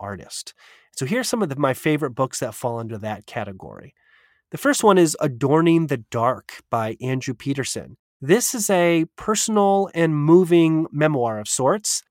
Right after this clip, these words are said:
One of my favorite singer-songwriters reflects on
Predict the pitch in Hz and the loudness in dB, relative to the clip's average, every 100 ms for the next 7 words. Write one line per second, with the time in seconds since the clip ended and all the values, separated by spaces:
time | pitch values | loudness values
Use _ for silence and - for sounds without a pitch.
0 | - 156 160 135 170 156 - - 160 147 | -4 0 0 2 0 0 -2 -2 0 0
1 | 143 147 - 160 160 135 123 123 147 139 | 0 -2 -2 2 2 2 0 0 -4 -4
2 | 143 151 - - 254 - - 165 160 156 | -6 -6 -4 -6 -6 -6 -4 -2 2 0
3 | 156 156 | 0 -6